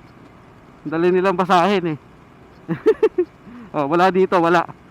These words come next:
Walang huli dito sa part na to. Sa Cubao. So, nadaanan ko, meron sa show.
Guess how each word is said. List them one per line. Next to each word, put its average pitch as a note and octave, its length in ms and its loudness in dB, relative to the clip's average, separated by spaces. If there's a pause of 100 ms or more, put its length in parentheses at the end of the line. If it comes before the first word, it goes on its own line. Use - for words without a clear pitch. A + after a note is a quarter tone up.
(580)
Walang F3 260 -2
huli F#3 320 2
dito F#3+ 320 0
sa E3+ 140 -6
part E3 180 -2
na E3 160 -4
to. D#3 140 -6 (760)
Sa - 80 -8
Cubao. F3 400 2 (1120)
So, C#3+ 100 -10
nadaanan G#3 560 2
ko, A3+ 160 0
meron G3 400 0
sa G3+ 320 2 (960)
show. A3+ 240 2